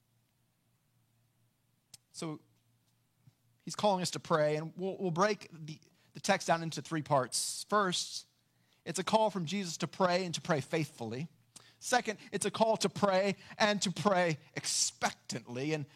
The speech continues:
and third, it's a call to pray and to pray knowing that we have a good Father who cares for his children. So, first, a call to pray and to pray faithfully. Look at verse seven again.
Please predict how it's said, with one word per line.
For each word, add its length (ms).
and 140
third, 360
it's 160
a 140
call 200
to 120
pray 460
and 140
to 60
pray 480
knowing 360
that 280
we 180
have 300
a 100
good 280
Father 520
who 100
cares 480
for 280
his 180
children. 440
So, 260
first, 580
a 40
call 280
to 120
pray 360
and 100
to 80
pray 240
faithfully. 480
Look 100
at 80
verse 160
seven 240
again. 240